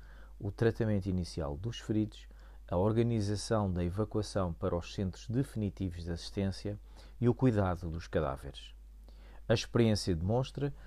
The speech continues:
que a complexidade da execução nas operações de salvamento é diretamente proporcional à magnitude da própria catástrofe e, inversamente proporcional,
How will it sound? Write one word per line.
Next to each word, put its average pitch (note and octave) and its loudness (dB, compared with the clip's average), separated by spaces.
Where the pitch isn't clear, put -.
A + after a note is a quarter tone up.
que - 0
a F#2 2
complexidade G#2 4
da F2+ 2
execução G2 0
nas F2 0
operações F#2+ 0
de - -12
salvamento F#2+ -2
é G2 2
diretamente G2+ 4
proporcional G2 -2
à F#2 0
magnitude A2 0
da A2 -2
própria F2+ -2
catástrofe - -4
e, A#2 2
inversamente F2 0
proporcional, G2 0